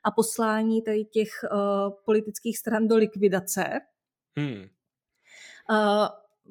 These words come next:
Speaker 1: myslím, že uváděli v tiskové zprávě, že ještě jim chybí asi pět posledních subjektů, který, eh, kterým se budou věnovat. Takže to je teď, eh, činnost Nejvyššího správního soudu.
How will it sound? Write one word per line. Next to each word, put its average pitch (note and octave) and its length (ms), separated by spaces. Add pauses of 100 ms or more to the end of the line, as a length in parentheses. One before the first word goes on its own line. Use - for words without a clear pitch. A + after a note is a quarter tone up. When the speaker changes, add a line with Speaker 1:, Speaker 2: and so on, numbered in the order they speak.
Speaker 1:
myslím, A#3 540
že A#3 180
uváděli G#3+ 680
v A3 80
tiskové A3 380
zprávě, G#3+ 440
že G#3+ 100
ještě G3+ 240
jim A3 140
chybí G3+ 420
asi G3+ 480
pět G3 160 (100)
posledních G#3 460
subjektů, G3 800 (760)
který, G3 280
eh, G3+ 180
kterým G3+ 300
se A3 140
budou G#3 300
věnovat. F#3 560 (160)
Takže F#3+ 400
to G3 120
je G3 120
teď, G3 260
eh, G3+ 240
činnost G#3 380
Nejvyššího G3+ 380
správního G#3+ 540
soudu. G3+ 540